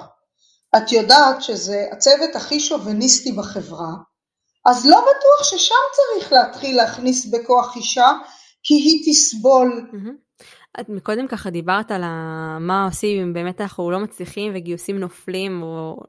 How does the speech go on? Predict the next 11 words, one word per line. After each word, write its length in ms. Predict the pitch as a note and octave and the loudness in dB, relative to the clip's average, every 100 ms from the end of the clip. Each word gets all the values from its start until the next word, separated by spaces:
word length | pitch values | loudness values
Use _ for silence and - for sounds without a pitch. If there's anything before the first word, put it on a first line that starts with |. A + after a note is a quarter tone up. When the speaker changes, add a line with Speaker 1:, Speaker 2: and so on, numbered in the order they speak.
| _ | _
Speaker 2:
מתגלים 800 | F#3 F3+ F3+ F#3 F3 F#3+ F#3+ G3+ | -12 -10 -8 -8 -4 -4 -2 -4
בדיעבד 420 | G3 F#3 E3+ F3 - | -4 -4 -4 -6 -8
כפחות 400 | F3+ - - F#3 | -14 -14 -14 -14
איכותיים 460 | - E3+ F3 F#3 | -12 -10 -8 -6
ואנחנו 420 | E3+ D#3+ E3 - | -8 -10 -12 -12
ממשיכים 280 | E3+ - F#3+ | -12 -8 -6
לגייס 280 | F#3+ E3+ G3+ | -6 -6 -8
אותם, 260 | A3 F3 G#3+ - - _ _ _ _ _ | -8 -8 -8 -14 -20 _ _ _ _ _
אז 140 | F#3+ | -4
מתבקשת 440 | F#3 E3+ - A3+ A3+ | -4 -6 -6 -6 -6
השאלה 320 | D4+ A#3+ | -6 -4